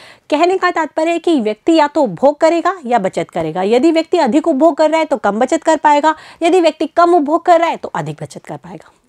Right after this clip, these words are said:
आगे बच्चों समझ में? तो आय को वो दो ही काम में ले सकता है। तो सेविंग्स ज्ञात करने के लिए हम क्या करेंगे?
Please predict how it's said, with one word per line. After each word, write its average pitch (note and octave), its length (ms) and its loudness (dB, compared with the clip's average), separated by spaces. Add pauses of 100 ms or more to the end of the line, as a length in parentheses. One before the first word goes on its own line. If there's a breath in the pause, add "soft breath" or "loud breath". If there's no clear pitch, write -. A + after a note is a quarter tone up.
आगे C4+ 240 0
बच्चों E4+ 220 -2
समझ E4+ 260 -2
में? E4+ 140 0 (280 loud breath)
तो C4+ 60 -4
आय A3+ 180 -2
को D4+ 140 -2
वो F4 100 0
दो A#3 140 4
ही A#3 120 0
काम G3+ 200 -2
में A#3+ 120 -2 (160)
ले A3 140 4
सकता G3+ 300 -6
है। F3 140 -4
तो B3+ 180 0
सेविंग्स C4 600 -4
ज्ञात D4 200 -4
करने D4+ 220 -4
के D4+ 80 -6
लिए D4+ 100 -4
हम C#4+ 120 -6
क्या C#4+ 140 -8
करेंगे? D4+ 380 0